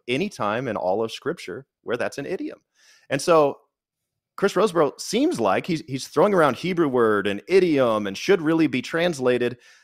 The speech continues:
Guys, my red flags go up. It sounds to me, like you said, I packed my bad theology into the text. Now, I'm gonna say humbly, Chris, I believe you've done that. Because, uh, so far, you've gone against the Hebrew grammar that you try to use in your favor. You've said an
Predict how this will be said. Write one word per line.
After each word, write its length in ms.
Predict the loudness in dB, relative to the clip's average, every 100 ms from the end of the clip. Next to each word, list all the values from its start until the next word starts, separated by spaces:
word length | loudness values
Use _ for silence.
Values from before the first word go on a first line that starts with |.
| _
Guys, 180 | -4 0
my 120 | 0
red 220 | 0 -2 -2
flags 340 | -2 -2 2
go 200 | 4 4
up. 200 | 2 -4 _ _
It 120 | -14 -4
sounds 340 | 0 0 -2
to 80 | -4
me, 180 | -4 0
like 160 | -2
you 80 | -2
said, 180 | -2 -2 2
I 180 | 2
packed 340 | 2 0 -2 0
my 200 | 0 2
bad 300 | 4 2 2
theology 520 | 2 4 4 2 -2
into 140 | -2
the 80 | -2
text. 320 | 0 0 0
Now, 100 | -2
I'm 160 | -2 0
gonna 140 | -2
say 340 | 0 4 4 4 -6 _ _ _ _
humbly, 580 | -6 -6 -4 -6 -8 -12 _
Chris, 240 | _ -8 -6
I 80 | -6
believe 260 | -6 -8
you've 220 | -8 -10
done 180 | -10 -10
that. 280 | -12 -20 -20 _ _ _
Because, 400 | -8 -2 -2 -2 -14 -20 _
uh, 220 | 0 0 0
so 220 | -2 2 2
far, 320 | 4 4 2
you've 220 | -2 -2
gone 180 | 0 0
against 460 | -2 -6 -8 -14
the 360 | -8 -6 -6 -10 _ _ _
Hebrew 360 | -8 -4 -4 -2
grammar 480 | 0 2 0 -2 -6
that 140 | -8
you 140 | -6 -8 _
try 240 | -2 2 2
to 60 |
use 240 | 0 -6 -8
in 80 | -12
your 100 | -6
favor. 500 | 2 2 2 -8 -10 _ _ _ _
You've 140 | -8 2
said 180 | 4
an 100 | 4